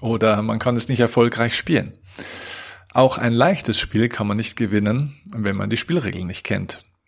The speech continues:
weil man dann teilweise gegen die Spielregeln verstößt, ohne dass man es weiß. Es ist gar keine böse Absicht. Und das ist etwas, was ich in den letzten Jahren sehr häufig bei Menschen gesehen habe,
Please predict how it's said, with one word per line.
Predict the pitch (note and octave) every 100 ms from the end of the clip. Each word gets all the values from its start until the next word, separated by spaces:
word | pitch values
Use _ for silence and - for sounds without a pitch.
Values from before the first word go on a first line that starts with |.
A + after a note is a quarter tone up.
| -
weil | A#2+
man | B2 A#2
dann | A2+
teilweise | A2+ A2+ B2 A#2+
gegen | A2+ C#3 D#3
die | A#2+
Spielregeln | G#2+ - D#3 D3 A2+ A2+ A2+
verstößt, | A#2+ - - C#3+ B2+ C3 - - - -
ohne | C#3 A#2+
dass | A2 A2+
man | A2+ G#2+
es | G2+
weiß. | D3+ C#3+ - -
Es | B2+ C3+
ist | -
gar | A#2
keine | - A2 G2+
böse | G#2+ A#2+
Absicht. | D3 C#3+ - G2+ - - - - - - - - - -
Und | - A2+
das | A#2
ist | C3 A#2
etwas, | A2 A2+ A2+
was | A#2 A2
ich | G#2
in |
den | A2+ G#2+
letzten | A2 - A2+
Jahren | G#2+ G#2+
sehr | A2 G2
häufig | A#2 C3+ B2
bei | -
Menschen | G#2+ G#2 - G#2+
gesehen | G2 G2+ G#2
habe, | G#2+